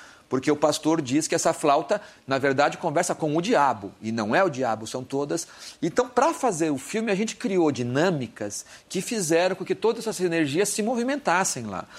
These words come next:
E depois eu exibi o filme pra eles, na aldeia,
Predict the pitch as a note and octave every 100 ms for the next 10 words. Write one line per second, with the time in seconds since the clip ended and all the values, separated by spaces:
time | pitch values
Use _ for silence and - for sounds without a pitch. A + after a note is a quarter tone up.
0 | - D#3+ F3 - C4 B3 B3 G3 E3+ C#3+
1 | A3+ F3+ - C3 A#2+ - D3 B2 B2 F#3
2 | - - - - A2+ A#2+ B2+ B2 A#2 B2+